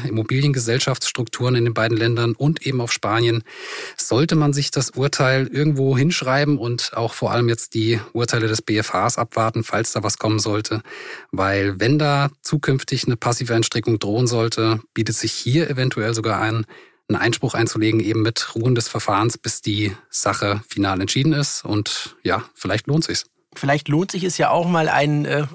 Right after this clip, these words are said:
Speaker 2: einen Artikel sich anzuschauen dazu. Also viel, so viel Eigenwerbung darf sein, Philipp. Ich glaube, ihr habt euch dazu schon mal in der I W B geäußert, zu dem Thema Immobilienbesteuerung.
Speaker 1: Ja, zufällig habe ich mir sogar die genaue Ausgabe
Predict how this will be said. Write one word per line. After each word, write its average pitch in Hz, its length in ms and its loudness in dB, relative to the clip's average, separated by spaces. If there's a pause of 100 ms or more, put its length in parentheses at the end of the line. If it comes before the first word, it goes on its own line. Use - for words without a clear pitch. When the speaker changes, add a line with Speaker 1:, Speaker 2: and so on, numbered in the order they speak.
Speaker 2:
einen 143 180 2
Artikel 151 420 0
sich 117 200 -2
anzuschauen 127 520 -2
dazu. 143 380 0
Also 139 160 0
viel, 143 260 -2
so 147 220 2
viel 147 240 0
Eigenwerbung 147 480 2
darf 131 180 0
sein, 151 240 2
Philipp. 156 200 0
Ich 139 80 -6
glaube, 151 320 4 (320)
ihr 139 120 2
habt 170 200 0
euch 160 140 2
dazu 160 280 0
schon 165 160 0
mal 160 160 2
in 160 100 0
der 156 120 2
I 156 120 -2
W 156 120 2
B 160 180 2
geäußert, 123 580 0
zu - 140 -2
dem 123 140 0
Thema 131 240 0
Immobilienbesteuerung. 127 760 2
Speaker 1:
Ja, 110 220 0
zufällig 156 500 0
habe 139 120 2
ich 139 80 2
mir 135 80 4
sogar 123 220 0
die 113 60 0
genaue 110 400 2
Ausgabe 147 540 2